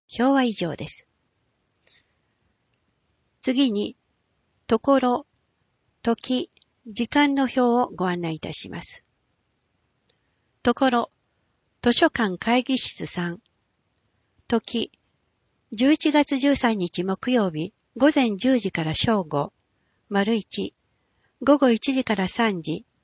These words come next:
丸二。十七日月曜日、午前十時から正午。丸三。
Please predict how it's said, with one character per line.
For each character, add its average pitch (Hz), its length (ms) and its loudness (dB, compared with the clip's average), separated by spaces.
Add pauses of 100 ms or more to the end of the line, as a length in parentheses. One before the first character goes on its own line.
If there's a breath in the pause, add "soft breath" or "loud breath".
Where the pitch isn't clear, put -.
丸 196 280 -2
二。 180 260 -6 (1600)
十 262 220 4
七 302 280 4
日 269 320 -2
月 226 320 -2
曜 247 220 4
日、 160 260 -6 (1500)
午 269 220 6
前 247 220 4
十 254 160 2
時 214 120 0
か 180 120 0
ら 170 100 0
正 214 280 0
午。 - 260 -4 (180)
丸 185 220 0
三。 196 340 -4